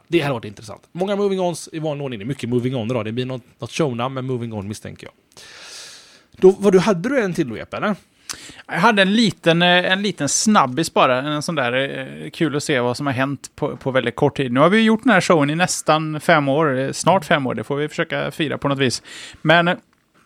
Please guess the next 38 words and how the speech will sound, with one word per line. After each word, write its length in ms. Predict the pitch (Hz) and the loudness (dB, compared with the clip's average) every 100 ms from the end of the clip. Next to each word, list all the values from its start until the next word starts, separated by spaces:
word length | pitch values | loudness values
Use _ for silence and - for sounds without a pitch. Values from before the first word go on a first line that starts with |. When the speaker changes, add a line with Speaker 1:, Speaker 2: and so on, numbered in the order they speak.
| _ _ - | _ _ -2
Speaker 2:
jag 320 | 165 175 185 | 4 6 4
sprang 260 | - 208 196 | 2 -2 0
på 240 | 208 196 | 0 2
en 280 | 160 156 160 | 2 0 -2
kille, 220 | - 135 | -2 0
han 80 | 131 | 0
heter 140 | 131 | 0
Benedict 480 | 123 143 131 135 - | 2 2 2 -2 -2
Evans, 580 | 165 143 139 127 - - | 0 4 4 4 2 0
eller 380 | 123 123 123 123 | -2 -2 -2 -2
Ben 260 | - 127 | 2 2
Evans. 440 | 123 113 113 - - - - - | 2 -2 -6 -8 -10 -16 -20 -2
Han 120 | 143 | 4
jobbar 180 | 151 135 | 6 6
på 340 | - 143 151 - | 6 8 6 6
Andreessen 580 | 190 185 170 170 180 175 | 4 4 4 4 4 4
Horowitz. 600 | 165 175 160 220 - - - _ _ _ _ - | 6 6 4 0 -8 -10 -12 _ _ _ _ -20
Och 160 | - - | -20 -6
han 120 | 147 | -4
har, 140 | 156 165 | -2 -4
eh, 560 | 170 175 180 185 196 | -4 -4 -2 -2 -2
ja, 340 | - 240 254 240 - | -2 0 0 -2 0
bara 160 | 254 | 2
fått 160 | 233 233 | 2 2
för 140 | 254 | 4
sig, 160 | 214 214 | 4 2
han 160 | 175 185 | 2 2
har 60 | |
bloggat 260 | 190 160 147 | 4 4 2
lite, 260 | 160 143 | 2 0
den 180 | 135 143 | 0 -2
här 80 | 139 | -2
killen, 280 | 143 131 123 | -2 -2 -2
på 160 | 131 | -2
ben 220 | 120 131 131 | 0 0 0
evans 320 | 120 123 - | -2 -6 -8
punkt 240 | - 131 | -10 -6
com. 180 | 135 | -4